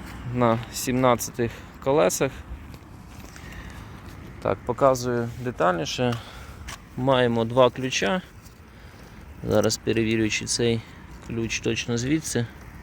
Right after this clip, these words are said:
Да, все, все працює. Під сидінням у нас не багажник,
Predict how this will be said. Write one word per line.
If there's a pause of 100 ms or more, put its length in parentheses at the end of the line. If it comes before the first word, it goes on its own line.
(2000)
Да,
все, (100)
все
працює. (1500)
Під
сидінням
у
нас
не
багажник,